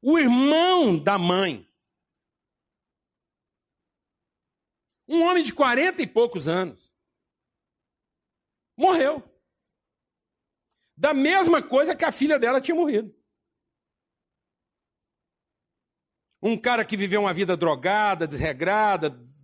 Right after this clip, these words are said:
enveredou pro vício do álcool, conseguiram recuperar ele, a hora que ele tava bom, deu uma cirrose, recuperaram o fígado dele, foram fazer uma punção pra ver se o homem tava bom.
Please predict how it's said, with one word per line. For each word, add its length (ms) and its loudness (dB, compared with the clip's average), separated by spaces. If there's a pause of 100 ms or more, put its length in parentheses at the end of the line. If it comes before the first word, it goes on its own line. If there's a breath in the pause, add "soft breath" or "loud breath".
(100)
enveredou 520 0
pro 140 -12
vício 240 -4
do 140 2
álcool, 440 0 (280 soft breath)
conseguiram 520 -2
recuperar 640 0
ele, 160 2
a 60 0
hora 80 -2
que 80 -6
ele 80 -4
tava 240 0
bom, 520 0 (220 soft breath)
deu 160 0
uma 100 0
cirrose, 840 -2 (220 soft breath)
recuperaram 720 0
o 40 -6
fígado 400 -2
dele, 460 2 (300 loud breath)
foram 200 0
fazer 220 -2
uma 140 2
punção 880 -2
pra 140 -2
ver 180 0
se 160 -8
o 40 0
homem 200 -2
tava 220 0
bom. 440 -4